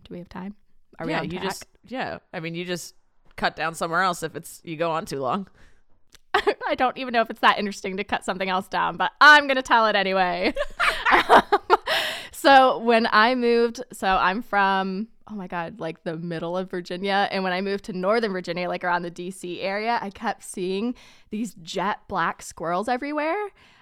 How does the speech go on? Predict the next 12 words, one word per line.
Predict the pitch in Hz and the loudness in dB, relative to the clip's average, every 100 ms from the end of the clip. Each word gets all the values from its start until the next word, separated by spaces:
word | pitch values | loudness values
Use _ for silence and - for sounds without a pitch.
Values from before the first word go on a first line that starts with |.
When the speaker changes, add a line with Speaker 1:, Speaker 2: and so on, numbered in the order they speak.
| - 226 | -4 2
Speaker 1:
Um, | 214 202 185 185 - - | 4 4 0 -4 -6 -4
and, | 226 - _ - | -4 -6 _ -2
and | 226 202 | 0 4
that | 190 262 - | 4 4 0
week | 196 226 214 - - - | -6 -6 -8 -10 -12 -2
I | 202 | 0
had | 226 214 175 | 0 -4 -6
just | 175 170 220 | -4 -4 -4
learned | 175 175 185 208 - 185 | -6 -4 -4 -6 -8 -6
about | 170 165 160 190 | 0 2 2 -2
this, | 190 - | -8 -6
like, | 170 170 | -6 -8